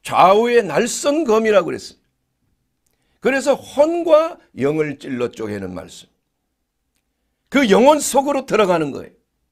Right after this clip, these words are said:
그래서 여러분의 영혼과 여러분의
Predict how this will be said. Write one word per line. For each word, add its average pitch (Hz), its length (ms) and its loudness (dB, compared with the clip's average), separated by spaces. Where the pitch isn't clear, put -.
그래서 269 460 4
여러분의 254 560 2
영혼과 262 800 2
여러분의 262 640 2